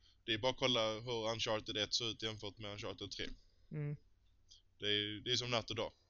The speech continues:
Speaker 2: Ja.
Speaker 1: Och det är ändå under samma generation, så att, eh, kolla, nej, så att det, det tar tid, men de, de, de snackar med sina fans också och menar att vi är medvetna om det här problemet, vi håller på att jobba och fixa det. Eh,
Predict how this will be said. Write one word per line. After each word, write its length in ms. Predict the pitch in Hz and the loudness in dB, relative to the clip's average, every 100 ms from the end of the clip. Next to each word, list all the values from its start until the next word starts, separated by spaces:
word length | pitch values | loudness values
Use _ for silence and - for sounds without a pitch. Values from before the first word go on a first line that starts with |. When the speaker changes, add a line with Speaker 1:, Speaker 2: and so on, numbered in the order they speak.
| _ - | _ -4
Speaker 2:
Ja. 140 | 147 | -2
Speaker 1:
Och 60 | 139 | 2
det 60 | 107 | 2
är 40 | |
ändå 140 | 113 | 0
under 160 | 107 107 | -4 -4
samma 220 | 110 104 | -2 -2
generation, 520 | 104 101 104 110 92 | -2 -4 -4 -4 -4
så 120 | 98 104 | -2 -4
att, 220 | 95 - | -4 -4
eh, 280 | 101 92 98 - _ - - - - _ - | -4 -4 -10 -16 _ -20 -20 -20 -20 _ 0
kolla, 180 | 117 107 101 110 113 - - | 4 4 2 -6 -14 -18 -20
nej, 320 | - 120 120 117 | 0 4 4 4
så 140 | 113 120 | -2 -2
att 60 | |
det, 120 | 123 | -2
det 180 | 120 139 | 2 4
tar 180 | 139 139 | 6 4
tid, 280 | - 120 101 | 4 4 4
men 480 | 110 110 113 104 - | -2 -4 -6 -12 -2
de, 300 | 127 135 160 135 | 4 6 4 2
de, 320 | 147 147 131 - - - - - _ - - _ - - - | 2 0 -6 -12 -20 -20 -20 -20 _ -20 -20 _ -20 -20 -6
de 160 | 151 | 6
snackar 520 | 135 147 170 - 135 | 8 8 4 4 4
med 160 | 160 151 | 6 6
sina 180 | - 123 | 6 4
fans 260 | 135 120 | 4 4
också 220 | 131 120 123 | 2 2 2
och 60 | |
menar 220 | 117 123 | 4 4
att 140 | 104 98 - - - - | 4 0 -10 -18 -16 -14
vi 200 | - 131 | 4 6
är 60 | 120 | 8
medvetna 520 | 127 139 127 110 107 | 8 8 8 6 4
om 100 | 120 | 4
det 60 | 117 | 6
här 100 | 113 | 6
problemet, 400 | 113 110 110 104 | 2 0 0 2
vi 60 | |
håller 180 | 117 113 | 2 2
på 180 | 107 113 | 0 -2
att 80 | 107 | 0
jobba 300 | 117 101 101 | 0 0 -2
och 100 | 98 | 0
fixa 340 | 127 - 104 | 4 4 4
det. 120 | 90 - - - - - - - - | 2 -4 -12 -20 -20 -20 -20 -10 0
Eh, 360 | 104 101 98 98 | 4 4 2 -2